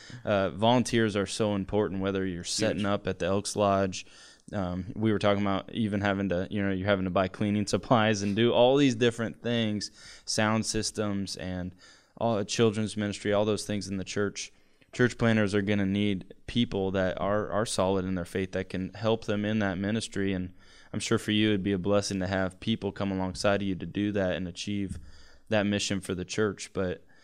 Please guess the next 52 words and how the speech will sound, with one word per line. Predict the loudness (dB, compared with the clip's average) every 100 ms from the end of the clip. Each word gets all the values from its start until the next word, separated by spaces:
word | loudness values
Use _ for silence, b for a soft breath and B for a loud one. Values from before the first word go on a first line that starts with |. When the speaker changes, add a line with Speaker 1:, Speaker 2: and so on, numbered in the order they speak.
| b b
Speaker 2:
I, | 6 8
I | 8 6
just | 4 4
love | 4 4
hearing | 2 0
your | 0
stories. | 0 2 2 4
I |
love | 2 2
how | 2
you're | 2 4
reaching | 2 2 0 2
Albany, | 4 4 2 2 0 -2 0
this, | -2 -2 -6 -6
this | -2 -2 -2
area. | 2 4 6 4 2 -2 B B 4
I | 6
wanna, | 8 6
I | 6
want | 6 4
to, | 4 4 4 4
uh, | 2 4
end | 4 4
with | 4
some | 4 4
rapid | 4 4
fire | 6 6
questions. | 6 2 2 0 -2 -2
My, | 0 2 2 0
Speaker 1:
Okay. | -2
Speaker 2:
my, | 0 2 4 2
uh, | 2 0 -2
questions | 4 4 4 4
are | 6
rapid | 6 4 2
fire. | 4 6 6
You | 2
can | -2 -2
answer | -2 0
however | 4 4 4
you | 0
want, | 0 0 0
but | 0 0 -2 -8
Speaker 1:
<laughs> | -2 4
Speaker 2:
hopefully, | 4 6 8 8
uh, | 6 4
these | 2 0
won't | 0 2
be | 0
too | 4 4
hard. | 8 6 6
But | 4 4